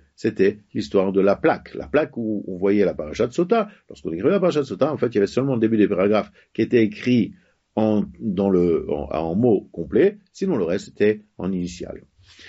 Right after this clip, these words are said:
Alors, tout d'abord, répondez à la question, essayez de répondre à la question qui s'affiche. Et deuxièmement, j'ai, on va essayer, donc, je profite pour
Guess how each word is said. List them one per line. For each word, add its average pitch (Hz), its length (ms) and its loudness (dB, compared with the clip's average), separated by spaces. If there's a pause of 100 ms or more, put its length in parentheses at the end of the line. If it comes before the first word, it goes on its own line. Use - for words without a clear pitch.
Alors, 110 320 2 (760)
tout 185 120 4
d'abord, 165 480 2 (260)
répondez 131 760 0
à 95 160 -4
la 87 420 -2 (200)
question, 107 580 -2
essayez 107 180 0
de 104 80 2
répondre 104 320 2
à - 20 2
la 92 80 2
question 104 260 -4
qui - 140 -10
s'affiche. - 560 -2 (200)
Et 175 140 4
deuxièmement, 175 600 2 (120)
j'ai, 131 140 0
on 160 120 2
va 151 160 4
essayer, 147 440 -2 (140)
donc, 104 160 -6 (160)
je 85 180 -2
profite 143 440 2
pour 101 360 2